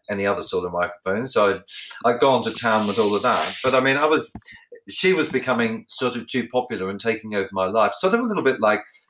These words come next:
Keith Lemon, if you like, and people don't know his real name. <laughs> You know, that's a character that Lee Francis plays, and, uh, and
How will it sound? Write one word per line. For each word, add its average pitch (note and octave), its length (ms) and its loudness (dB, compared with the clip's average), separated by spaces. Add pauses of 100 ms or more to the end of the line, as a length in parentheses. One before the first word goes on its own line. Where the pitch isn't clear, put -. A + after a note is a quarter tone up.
(140)
Keith B2+ 240 0
Lemon, A2+ 600 -2 (120)
if - 200 -12
you F#2+ 100 -8
like, F2 460 -4 (360)
and C#3 160 2
people C#3+ 220 0
don't C#3+ 220 2
know C3+ 100 4
his C3 160 0
real C#3 140 2
name. F#3 460 -2
<laughs> - 100 -20
You C3+ 180 0
know, D#3 180 4 (320)
that's D#3+ 220 2
a C3 60 -4
character A2+ 840 0 (540)
that C3 160 0
Lee C#3 140 0
Francis D3+ 540 0
plays, - 600 -2 (360)
and, B2+ 420 0
uh, A#2+ 440 2 (380)
and B2+ 420 0